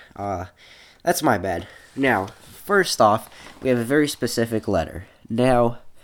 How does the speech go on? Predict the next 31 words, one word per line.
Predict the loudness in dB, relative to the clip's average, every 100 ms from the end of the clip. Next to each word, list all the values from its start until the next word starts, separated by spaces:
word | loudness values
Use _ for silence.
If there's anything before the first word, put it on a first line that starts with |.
| -20 -20 -20 _ _ _
when | 2 4
you | 6 6 4
see | 2 -2 0 0
this | 2 -2 0
letter, | 0 0 -4 -14 -20 -20 _ _
the | -8
first | -6 -4 -2
thing | 0 2
that | 2
you | 0 -2
see | -2 -2 -2 -6 _ _ _ _ _ -6
is | -4
ikea. | -2 -2 -4 -6 -4 -4 -6 -16 _ -20 -20 -20 -20 _ _ -20 -20 _ _ -4
And | 0 2 0 0
when | 4
I | 4
saw | 4 2 4 4
this, | 0 -4 -8 -10 -16 -20 _ _ _ _ -6
uh, | 2 4 2 0 -6
I | -8
thought | 0 2 4
it | 2
was | -2 -4
an | -6 -2
ad | 0 2
from | 0 -4
ikea. | -4 -6 -4 -4 -4 -8 -18 -20 -20
But | -16 2 8 8 6 -4 -20 -20 _
upon | -10 -10 -4 0 2 2 4
opening | 4 4 4 0 0 -2
it, | -2 -4